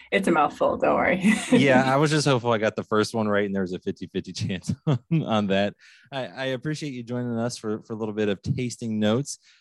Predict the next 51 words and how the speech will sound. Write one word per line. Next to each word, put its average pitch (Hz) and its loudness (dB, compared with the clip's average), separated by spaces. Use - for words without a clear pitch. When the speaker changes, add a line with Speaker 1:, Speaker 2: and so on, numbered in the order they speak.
Speaker 2:
uh, 107 -8
to 104 -6
talk 98 -6
a 104 -14
little 92 -10
bit 95 -6
about 90 -8
kind 101 -8
of 92 -6
the 90 -12
fun 98 -6
things 95 -8
you 87 -14
do 92 -6
there. 92 -2
And, 95 -6
and 95 -14
you, 110 -16
you 113 -14
wanna 107 -6
make 107 -8
C - -8
S 98 -6
Scotch 90 -8
purpose-driven 90 -8
as 82 -20
well, 90 -8
and 90 -8
you 92 -8
launched 92 -8
the, 90 -14
uh, 87 -18
Entrepreneurial 101 -10
Spirit - -10
Fund, 98 -8
which - -16
I, 87 -18
I, 87 -20
I 87 -20
had 90 -14
to 87 -12
double 85 -12
check 85 -12
three 90 -10
times 85 -12
before 90 -10
<laughs> 107 -6
I, 170 -6
I 95 -10
said 95 -6
that. 92 -8